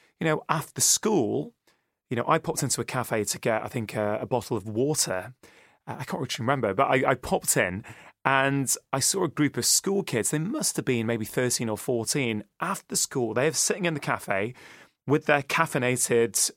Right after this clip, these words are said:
drinks, you know, doing their homework together, catching up, whatever. I thought, "Wow, you know, this has become endemic in society now." We,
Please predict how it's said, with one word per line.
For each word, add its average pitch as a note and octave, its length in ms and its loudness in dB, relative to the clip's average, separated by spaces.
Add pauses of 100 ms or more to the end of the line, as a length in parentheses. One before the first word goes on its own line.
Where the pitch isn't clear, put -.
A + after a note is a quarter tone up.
(120)
drinks, B2+ 640 2
you D3 80 2
know, B2 140 4
doing C#3+ 240 4
their C#3+ 80 6
homework C#3+ 380 2
together, B2 280 4
catching C3+ 380 -2
up, B2+ 100 2
whatever. B2+ 640 2 (600)
I - 60 -8
thought, D3 220 -2
"Wow, F3 240 2
you B2+ 120 -2
know, B2 120 2
this E3+ 160 0
has D#3+ 100 -2
become C3 460 -4
endemic C3+ 680 -4
in A#2 140 -2
society C#3 500 0
now." G2+ 220 -2
We, A#2 360 0